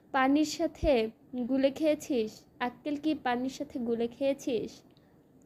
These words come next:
অরু একটা দীর্ঘ নিঃশ্বাস ছেড়ে বলে, "নিয়ে আসছি।" ওপর থেকে টাওয়াল নিয়ে এসে চেহারায় একটু রাগী রাগী ভাব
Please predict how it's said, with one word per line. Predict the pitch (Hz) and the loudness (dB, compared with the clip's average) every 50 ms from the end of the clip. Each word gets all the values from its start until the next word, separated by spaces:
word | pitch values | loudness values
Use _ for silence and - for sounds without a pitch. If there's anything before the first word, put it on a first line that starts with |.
| - - | -2 0
অরু | 269 285 285 311 | 2 2 4 6
একটা | 320 320 320 320 - 349 320 277 240 240 | 4 4 4 2 -2 0 2 4 4 4
দীর্ঘ | 220 254 254 254 233 - - | 2 2 -2 -2 -4 -6 -6
নিঃশ্বাস | 285 269 285 277 - - - 302 262 247 233 - - | -4 -2 -2 -4 -4 -4 -4 0 0 0 -2 -4 -8
ছেড়ে | - - - 247 247 247 | -12 -6 -4 -2 0 0
বলে, | 226 240 247 262 269 262 226 220 233 - - - _ - - - - - - - | 0 2 0 2 2 2 2 0 -2 -6 -14 -20 _ -20 -20 -20 -20 -14 -6 -2
"নিয়ে | 247 269 269 262 226 | 0 2 4 4 2
আসছি।" | 208 196 196 208 - - - - - 208 190 - - _ _ _ _ _ - - _ - - - - | 2 0 -2 -4 -6 -10 -14 -8 -6 -4 -4 -4 -8 _ _ _ _ _ -20 -20 _ -20 -20 -12 -2
ওপর | - 277 269 - 330 339 | -2 0 2 2 0 0
থেকে | 339 - 339 330 - 339 320 | 0 -4 -8 -4 -4 -4 -2
টাওয়াল | - 302 269 269 269 277 285 294 | 0 2 4 4 6 6 4 4
নিয়ে | 277 269 269 269 269 277 285 285 | 4 4 4 4 2 2 2 2
এসে | 294 285 - - 320 262 214 196 - - - - - - _ _ _ - | 0 -2 -2 -2 0 0 0 0 -2 -6 -16 -20 -20 -20 _ _ _ -6
চেহারায় | - 277 285 269 277 262 262 269 269 294 302 | -2 0 0 2 0 2 4 4 4 4 4
একটু | - - 254 269 262 - - 285 269 | 2 2 0 -2 -2 -2 -4 -2 -2
রাগী | 254 240 240 240 240 254 269 | 0 0 0 0 0 0 0
রাগী | 269 269 262 269 285 285 254 | 0 0 0 2 2 2 0
ভাব | 233 - - 247 240 233 233 | 0 -4 -4 -2 -2 -2 -2